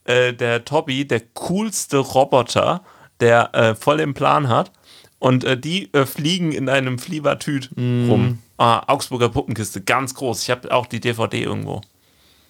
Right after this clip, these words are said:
Speaker 2: Ja.
Speaker 1: Nicht hier.
Speaker 2: Okay, auf jeden Fall, liebe Leute.
Speaker 1: Oh ja.
Speaker 2: Äh, Website ist bald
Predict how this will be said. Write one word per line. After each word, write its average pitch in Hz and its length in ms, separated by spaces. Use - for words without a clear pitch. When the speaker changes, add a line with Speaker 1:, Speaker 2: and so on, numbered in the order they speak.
Speaker 2:
Ja. 113 180
Speaker 1:
Nicht 127 180
hier. 104 260
Speaker 2:
Okay, 113 320
auf 113 220
jeden 143 220
Fall, 127 120
liebe 120 220
Leute. 117 480
Speaker 1:
Oh 107 220
ja. 98 200
Speaker 2:
Äh, 107 420
Website 123 720
ist 113 120
bald 110 200